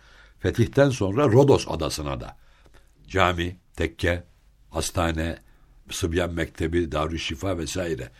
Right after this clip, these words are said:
yaptırmıştır. O hala duruyor. Mekke ve Medine'ye de yaptırmıştır. Fakat Harem-i Şerif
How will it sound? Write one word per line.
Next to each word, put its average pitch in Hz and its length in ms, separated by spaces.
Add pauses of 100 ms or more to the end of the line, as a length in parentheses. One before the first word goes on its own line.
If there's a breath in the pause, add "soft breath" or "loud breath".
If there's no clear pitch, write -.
(220 soft breath)
yaptırmıştır. 85 960 (840)
O 127 220
hala 117 380
duruyor. 107 380 (500 soft breath)
Mekke 147 380
ve 113 80
Medine'ye 107 600
de 60 180 (420)
yaptırmıştır. 107 600
Fakat 123 320
Harem-i 117 340
Şerif 113 360